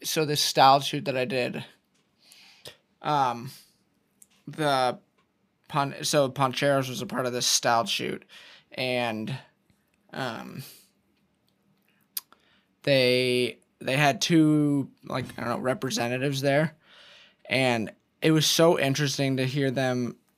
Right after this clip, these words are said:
talk about how you, we have to, like, they had to coach the couple on how to hold a burrito, and it was honestly, like, it reminded me of, like, how you hold a baby.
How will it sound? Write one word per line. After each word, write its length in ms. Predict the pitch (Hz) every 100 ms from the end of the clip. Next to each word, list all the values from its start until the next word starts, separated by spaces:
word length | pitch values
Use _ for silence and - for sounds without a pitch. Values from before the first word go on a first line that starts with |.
| _ _ _ _
talk 380 | - 139 120 123
about 260 | 123 120 110
how 720 | - 135 123 127 131 135 - -
you, 240 | - 139
we 280 | 131 147 143
have 220 | 143 131
to, 80 | - _ - - -
like, 220 | 143 139
they 100 | 143
had 180 | 156 160
to 260 | 165 123 - -
coach 400 | 160 156 151 -
the 100 | 131
couple 340 | 139 127 123
on 180 | 120 120
how 220 | 120 131
to 120 | 123 123
hold 340 | 139 135 127
a 20 |
burrito, 500 | 113 120 113 117 123
and 100 | 143
it 60 | 151
was 160 | 170 165
honestly, 480 | 151 190 196 190
like, 240 | 165 147 135
it 120 | 147
reminded 440 | 151 147 143 165
me 80 | 160
of, 100 | 143
like, 160 | 135 123
how 120 | 147
you 160 | 139 135
hold 200 | 139 123
a 40 |
baby. 640 | - - 123 135 190 202